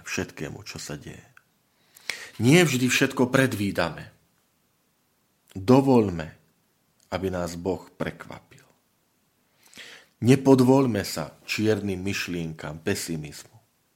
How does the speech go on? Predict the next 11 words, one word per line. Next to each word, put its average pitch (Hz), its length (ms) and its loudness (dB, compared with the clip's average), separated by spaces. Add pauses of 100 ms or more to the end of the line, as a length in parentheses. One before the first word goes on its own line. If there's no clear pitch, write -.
(360)
aby 87 160 -8
vstúpili 87 560 -4
do 82 80 -10
nášho 80 400 -8
života. - 480 -18 (1120)
Boh 160 320 6
nás 151 320 2
chce 135 160 0
zachrániť, 95 640 0
ale 120 160 4
pozor, 123 480 0